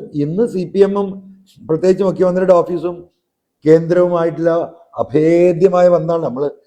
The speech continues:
കണ്ടുകൊണ്ടിരിക്കുകയാണല്ലോ. ബ്രേക്ക്ഫാസ്റ്റ് മീറ്റിങ്ങും ആർ എസ് എസ് മീറ്റിങ്ങും ഒക്കെ നടന്നുകൊണ്ടിരിക്കുകയാണല്ലോ. കേന്ദ്രമന്ത്രിമാരൊക്കെ മുഖ്യമന്ത്രിയെ ഇങ്ങോട്ട് വന്ന്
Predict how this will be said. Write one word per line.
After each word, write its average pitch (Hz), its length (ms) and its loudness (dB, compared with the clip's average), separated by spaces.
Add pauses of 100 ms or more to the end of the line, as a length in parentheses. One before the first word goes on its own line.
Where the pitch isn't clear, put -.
(220)
കണ്ടുകൊണ്ടിരിക്കുകയാണല്ലോ. 160 680 0
ബ്രേക്ക്ഫാസ്റ്റ് 131 500 -2
മീറ്റിങ്ങും 156 480 -6 (320)
ആർ 139 140 0
എസ് 143 120 -4
എസ് 151 160 -2
മീറ്റിങ്ങും 156 320 -6
ഒക്കെ 165 80 -4
നടന്നുകൊണ്ടിരിക്കുകയാണല്ലോ. 151 800 -2 (380)
കേന്ദ്രമന്ത്രിമാരൊക്കെ 156 800 0
മുഖ്യമന്ത്രിയെ 156 580 -2
ഇങ്ങോട്ട് 160 280 -4
വന്ന് 165 220 -4